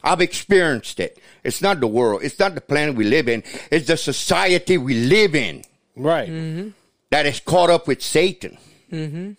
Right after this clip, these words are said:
Speaker 1: Okay? It's the devil's system. It's man's system. And what man, what did Jesus say in his word?
Speaker 3: Mm-hmm.
Speaker 1: Jesus said, "You can do nothing without me."
Speaker 3: Mm-hmm. Right.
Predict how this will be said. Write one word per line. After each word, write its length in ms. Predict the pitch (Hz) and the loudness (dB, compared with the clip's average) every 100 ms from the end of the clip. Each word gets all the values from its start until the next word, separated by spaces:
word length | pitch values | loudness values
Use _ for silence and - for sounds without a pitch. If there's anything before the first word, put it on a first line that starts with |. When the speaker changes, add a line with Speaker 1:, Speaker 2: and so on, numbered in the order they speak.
| _ _ - | _ _ -4
Speaker 1:
Okay? 340 | 127 165 185 - - | 2 2 2 -4 -2
It's 160 | 175 | 0
the 140 | 123 185 | 2 0
devil's 580 | 95 185 208 208 165 - | 2 2 4 4 0 0
system. 600 | - 131 - - 78 - _ _ _ _ _ _ _ _ _ _ _ _ _ _ | -2 -2 -2 -10 -12 -12 _ _ _ _ _ _ _ _ _ _ _ _ _ _
It's 360 | 170 - - - | -2 -2 -10 -4
man's 580 | 131 185 226 233 185 | 0 2 4 2 0
system. 640 | - - 120 - - - - _ _ _ _ _ _ - | -2 0 -2 -2 -10 -14 -16 _ _ _ _ _ _ -4
And 180 | 139 | 0
what 200 | 151 151 | 2 2
man, 280 | 139 175 214 156 | 2 2 2 0
what 280 | 165 240 320 | 0 2 2
did 200 | 254 131 | -2 0
Jesus 360 | 202 180 175 | -2 0 0
say 180 | 170 156 | 2 0
in 80 | 139 | 0
his 180 | 131 104 | -2 0
word? 380 | 113 131 196 - | 2 2 0 -4
Speaker 3:
Mm-hmm. 240 | 196 151 156 | -6 -2 0
Speaker 1:
Jesus 340 | 214 196 175 | 0 -2 -2
said, 340 | 208 196 165 - _ _ | 2 2 2 -4 _ _
"You 200 | 170 285 | 0 0
can 300 | - 285 233 | 2 2 2
do 160 | 180 208 | 2 2
nothing 840 | 175 175 220 254 - 220 180 143 - - | 2 4 4 2 2 0 2 0 -6 0
without 960 | 175 196 190 165 196 190 190 - _ | 2 2 0 0 2 4 2 0 _
me." 760 | 143 147 180 214 226 208 117 - _ _ - | -4 2 4 6 4 2 -2 -12 _ _ -4
Speaker 3:
Mm-hmm. 1000 | 160 160 170 185 185 _ _ _ _ 151 | 0 0 0 -2 -6 _ _ _ _ -6
Right. 260 | 143 165 | -4 -2